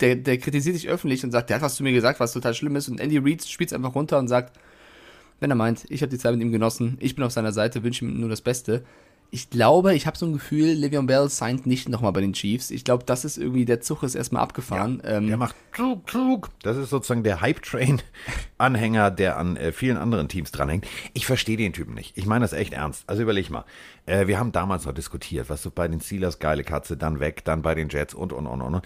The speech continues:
Speaker 2: Und jetzt, äh, also, entschuldigen bitte, ne? Super Bowl, ne? Also, also, so, bestes Team.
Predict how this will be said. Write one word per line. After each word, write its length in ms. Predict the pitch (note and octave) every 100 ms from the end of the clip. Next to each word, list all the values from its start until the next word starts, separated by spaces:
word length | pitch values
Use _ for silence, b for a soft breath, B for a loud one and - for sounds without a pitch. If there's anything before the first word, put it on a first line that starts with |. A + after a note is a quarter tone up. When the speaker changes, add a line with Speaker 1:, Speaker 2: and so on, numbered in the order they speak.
| B B B
Speaker 2:
Und 120 | D#2+
jetzt, 200 | E2+ - -
äh, 180 | - -
also, 220 | E2 D#2 -
entschuldigen 380 | - G2 G#2
bitte, 220 | A#2 G1+ -
ne? 140 | G#2+
Super 300 | - A2+ F2+
Bowl, 180 | A#1+ A#1
ne? 140 | B2 - _ -
Also, 220 | D#2+ B1+ - -
also, 240 | - D2+ D2 - _ - - - - C2
so, 200 | D2+ - -
bestes 320 | F#2 - G2
Team. 240 | - F#2